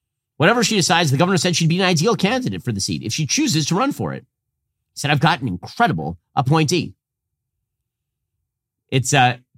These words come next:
I, I love this. So Barbara Lee had said it was an insult for Newsom to appoint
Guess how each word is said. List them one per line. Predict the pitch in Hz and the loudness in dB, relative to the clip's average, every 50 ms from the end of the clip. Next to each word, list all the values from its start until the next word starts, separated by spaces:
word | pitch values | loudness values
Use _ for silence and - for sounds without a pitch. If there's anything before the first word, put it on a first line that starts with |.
| _ _ _ - | _ _ _ -2
I, | 120 104 - | -2 0 0
I | 131 131 | 0 0
love | 123 120 110 | 0 0 -2
this. | 101 92 92 - - _ _ _ _ _ - | -2 -4 -6 -8 -12 _ _ _ _ _ -4
So | - - 160 147 135 131 - - _ _ _ _ _ _ _ _ _ _ _ _ _ - | 0 2 2 2 2 0 -2 -6 _ _ _ _ _ _ _ _ _ _ _ _ _ -6
Barbara | 123 143 175 202 202 185 175 | 0 2 4 4 4 2 0
Lee | 139 135 127 | 0 0 0
had | 117 127 120 123 | 0 0 -2 0
said | - 180 151 | 0 0 0
it | 131 | 0
was | 127 117 143 | 0 0 0
an | 143 | 0
insult | 160 247 269 - - - 101 - | 0 0 0 0 0 -2 -2 -2
for | 127 | 0
Newsom | 131 147 147 - 151 143 | 0 0 0 0 0 0
to | - 147 | 0 0
appoint | 127 123 151 151 143 - | -2 0 0 0 0 -2